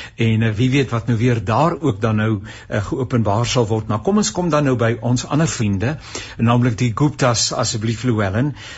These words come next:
En, eh, soos met me-, meneer Ramaphosa, dieselfde vraag, wat weet ons? Eh, wat is die status van die gesprek, die status van, eh,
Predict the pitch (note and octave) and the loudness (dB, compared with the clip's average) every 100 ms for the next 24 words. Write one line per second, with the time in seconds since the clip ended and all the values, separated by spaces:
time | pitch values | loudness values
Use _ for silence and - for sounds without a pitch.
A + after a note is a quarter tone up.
0 | - B2 A#2 A2+ A2+ A2+ - A2+ - D#3 | -4 0 2 4 2 0 0 -2 0 0
1 | D3+ D3+ C#3 B2 C3 A2+ A2+ A#2 A2+ C3 | 2 0 2 2 2 0 2 0 0 0
2 | B2+ A#2+ G#2+ G#2 C#3 C3+ B2 - C3+ G#2+ | 0 2 0 0 0 0 0 2 0 2
3 | A#2+ C3+ A#2+ C3+ D3+ C#3 A2+ F#2 - - | 0 0 0 0 2 2 0 -2 -8 -12
4 | - - B2+ A2 B2+ E3+ C#3+ C#3 - F3 | -16 -8 -2 0 2 0 0 0 0 2
5 | E3+ E3 C#3+ - B2+ A2 A2 A#2 - D#3+ | 2 2 0 0 -2 -2 -2 -2 -2 0
6 | D#3+ D#3+ - G#2+ - D#3 D#3 D3 A#2+ C3+ | 0 0 -2 -2 0 2 2 0 -2 2
7 | B2+ B2 - - - - A2+ A2 | 2 2 -2 -12 -12 -2 2 2